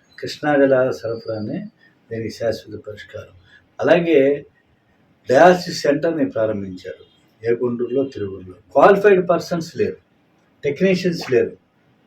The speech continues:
పేరుకే డయాలసిస్ సెంటర్. ఏదైనా పెద్ద ఉపద్రవం జరిగితే, అలాగే అంబులెన్స్ లేదు, సౌకర్యం లేదు. తర్వాత వాళ్ళకి పోషకాహారం ఇవ్వాలి, ఏది మరమరాలు, బెల్లం కలిపినటువంటి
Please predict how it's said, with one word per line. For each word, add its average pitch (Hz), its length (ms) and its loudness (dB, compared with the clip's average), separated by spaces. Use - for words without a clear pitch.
పేరుకే 214 340 10
డయాలసిస్ 180 500 8
సెంటర్. 135 360 -2
ఏదైనా 175 340 8
పెద్ద 143 280 2
ఉపద్రవం 180 680 8
జరిగితే, 143 480 2
అలాగే 147 200 4
అంబులెన్స్ 156 500 4
లేదు, 131 160 2
సౌకర్యం 143 520 -2
లేదు. 104 240 -6
తర్వాత 175 260 8
వాళ్ళకి 160 400 4
పోషకాహారం 160 800 2
ఇవ్వాలి, 113 320 0
ఏది 135 160 4
మరమరాలు, 147 760 2
బెల్లం 143 400 0
కలిపినటువంటి 135 1000 -6